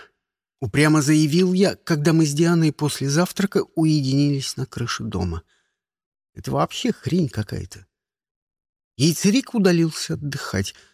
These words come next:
После того, как ему поставили диагноз, он сразу сделался каким-то вялым и унылым. Фиона, которая всей алкашьей душой выражала сочувствие,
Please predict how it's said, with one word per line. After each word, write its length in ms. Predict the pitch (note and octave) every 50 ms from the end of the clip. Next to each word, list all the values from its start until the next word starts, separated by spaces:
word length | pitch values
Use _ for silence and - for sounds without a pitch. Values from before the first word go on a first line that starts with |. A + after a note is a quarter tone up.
| _ _ _
После 260 | - F3 - - G#3+ F#3+
того, 220 | A3+ A3+ A#3+ C4
как 220 | - A#3 G3+ -
ему 180 | - G3+ G3+ G3
поставили 560 | - G3+ F3+ - - - G3+ F#3+ F#3 E3+ E3+
диагноз, 560 | E3 D#3+ G3 G#3+ A#3+ A3 G#3+ G#3+ F#3+ - - _ _
он 180 | - F3 E3+ D#3
сразу 480 | - - G3+ G3 A3+ A#3 A3 G#3 G#3+ G3
сделался 800 | F#3+ F3+ F3 - G3+ G3+ G3+ G3 G3 F#3 F3+ D#3+ - - - E3+
каким-то 640 | _ - - E3 - - - E3+ E3 D#3 - -
вялым 680 | D3 C#3 C#3+ D3 E3 F3 F3+ F#3 F#3 F#3 F3+ E3+ - - _ -
и 80 | D#3
унылым. 680 | D#3+ D#3+ D#3 D#3 D3+ D3 C3 A2 G#2 G2+ G2+ F#2+ F#2+ F#2 _ _ _ _ _ _ _ _ _ _ _ _ _ _ -
Фиона, 380 | - - G#3 A#3+ B3+ B3 A3+
которая 420 | - - - - G#3 G3 G3 G3 F#3+
всей 380 | - - - - G#3 G3+ F3+
алкашьей 560 | D3+ D3 D#3 - - F3+ D3+ - - C#3+ D3
душой 440 | D3+ D3 E3 E3 - - - F3 D3+
выражала 600 | B2 B2+ C#3+ C#3+ D3+ D#3+ D#3+ D#3 E3+ D#3+ D#3 D3 C3+
сочувствие, 800 | - - D3 C3+ - - - B3+ B3+ A3+ - - - A#3+ A#3